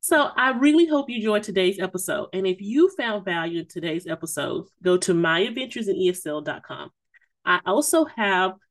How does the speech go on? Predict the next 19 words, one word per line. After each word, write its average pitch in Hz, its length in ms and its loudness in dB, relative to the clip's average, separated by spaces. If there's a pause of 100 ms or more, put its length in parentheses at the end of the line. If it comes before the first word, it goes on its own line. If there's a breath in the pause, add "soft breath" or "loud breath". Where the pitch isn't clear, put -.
(260)
everything 294 340 2
I 262 80 -4
mentioned 220 280 -4
in 196 40 -4
today's 196 380 -2
episode 180 560 -4
for 160 120 -8
the 160 120 -6
Matthew 165 480 -2
Henson 175 340 -4
Bio 165 380 0
Builder 156 360 -4
available. 160 720 -2
I 160 260 0
will 156 280 -4
link 143 220 -8
that 131 160 -6
as 135 120 -4
well. - 300 -6